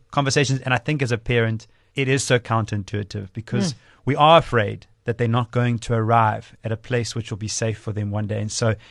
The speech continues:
Speaker 1: it sometimes seems so much easier. Just throw them on our backs. We know where will be good for you, and here we go.
Speaker 2: Yeah, but I mean, of course, it's just, um, projecting, isn't it? Because as the parent, you're coming into the story with your own story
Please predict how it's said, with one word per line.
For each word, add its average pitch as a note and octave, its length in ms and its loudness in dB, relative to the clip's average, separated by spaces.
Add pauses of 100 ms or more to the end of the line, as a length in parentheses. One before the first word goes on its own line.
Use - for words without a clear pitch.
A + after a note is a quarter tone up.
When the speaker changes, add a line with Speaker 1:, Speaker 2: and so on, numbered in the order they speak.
(100)
Speaker 1:
it - 80 -16
sometimes C3 360 0
seems A2+ 240 0
so B2+ 100 -4
much A#2+ 160 -2
easier. A2+ 160 -4
Just - 220 -8 (420)
throw C#3+ 300 4
them D#3 100 2
on D3 100 4
our B2+ 140 4
backs. A2 460 -2 (180)
We A#2 140 -2
know C3 240 2
where B2 160 0
will A#2 80 0
be A2 120 -2
good G#2+ 200 -6
for - 100 -10
you, G#2 120 -4
and G2 140 -4
here B2 320 -8
we A#2 120 -2
go. G#2 360 -2 (420)
Speaker 2:
Yeah, D4 180 6
but G#3+ 100 8
I G3 60 8
mean, G3 120 4
of F#3 120 0
course, G#3 260 4
it's E3 180 -6
just, F3+ 460 4
um, D3+ 480 2
projecting, C#3 560 2
isn't E3+ 200 2
it? - 320 -12
Because D#3 580 2
as E3+ 160 6
the D3 80 -2
parent, E3+ 420 4
you're D#3+ 80 0
coming D#3+ 300 0
into D3 240 -4
the C#3 80 -2
story D#3+ 320 2
with D3+ 180 2
your D3+ 120 2
own F#3+ 200 2
story A#2 520 -2